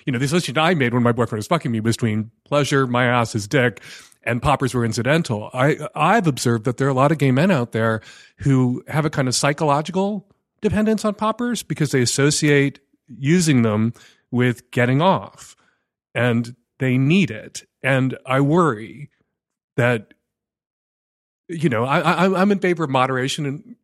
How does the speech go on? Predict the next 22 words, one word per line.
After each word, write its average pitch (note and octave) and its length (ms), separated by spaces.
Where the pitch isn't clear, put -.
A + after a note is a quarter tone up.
in C#3+ 200
all C#3 220
things, E3 440
including D3+ 360
moderation. F3 580
You B2+ 80
get C3 140
to C#3 40
go B2+ 200
off B2 180
the B2 80
deep B2+ 200
end D3+ 120
every D#3 160
once D#3+ 200
in E3+ 60
a E3 40
while, E3+ 180
and C#3+ 80
you B2 60
should. B2+ 420
But B2+ 360